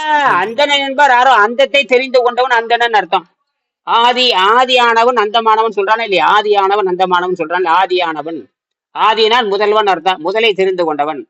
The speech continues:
அந்தணன் என்ன சொன்னா? முடிவை, அப்ப முதலும் இறுதி, முதலையும் முடிவையும் தெரிந்து கொண்டவன். முதலையும்,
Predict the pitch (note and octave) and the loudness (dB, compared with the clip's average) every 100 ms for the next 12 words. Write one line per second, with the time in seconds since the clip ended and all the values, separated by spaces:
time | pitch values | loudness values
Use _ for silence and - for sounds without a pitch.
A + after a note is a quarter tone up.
0 | _ _ _ E3 G#3+ A3 A#3 G#3+ G3 A3 | _ _ _ -12 -6 -4 -2 -2 -4 -4
1 | G#3+ F#3+ A3 G#3 E3+ E3 E3+ D3+ G#3 A#3+ | -2 0 2 2 0 -2 -2 -4 -2 0
2 | C4 A#3+ G#3 A3 A3+ E3 F3+ A3+ A#3+ C4+ | 0 0 0 0 -4 -4 -2 0 0 -2
3 | G#3 G#3+ A#3 B3 G3 G#3+ G#3 F3 D3 C3 | -2 -2 -2 -2 -2 -2 -2 -4 -6 -6
4 | F3 G#3 G#3+ B3 | -4 -2 -2 -4